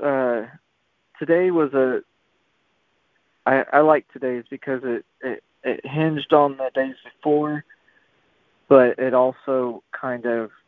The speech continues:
gave a, a piece of, like, you know, um, w-, w-, when I was talking the other day, and I mentioned about how if I'm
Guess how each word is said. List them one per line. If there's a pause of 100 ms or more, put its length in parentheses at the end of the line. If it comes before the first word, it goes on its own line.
(140)
gave (1900)
a, (120)
a (160)
piece (340)
of,
like, (800)
you
know, (1700)
um, (2500)
w-, (140)
w-,
when
I
was
talking
the
other
day, (380)
and
I
mentioned
about
how (460)
if
I'm